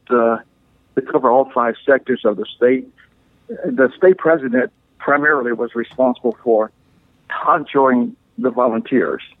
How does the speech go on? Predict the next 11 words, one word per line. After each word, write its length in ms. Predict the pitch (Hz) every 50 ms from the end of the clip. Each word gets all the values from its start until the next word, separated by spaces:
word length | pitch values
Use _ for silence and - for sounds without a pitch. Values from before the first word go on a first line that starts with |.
| _ _ -
the 120 | 117 113
active 300 | 120 131 - - 127 104
volunteers. 640 | 101 107 104 95 95 92 - 107 107 85 73 62 - - - _ _ _ - _ _ _ _ _ -
Uh, 80 | - 208 - _ _ -
the 100 | - -
state 240 | - 151 135 -
director, 480 | 127 113 120 127 - - - 120 110 - _ - - - _ _ _ _ _ _ -
of 100 | 120 -
course, 280 | - - 139 123 120 - - - -
would, 140 | - 110 - _ _ -
uh, 280 | 120 113 110 113 117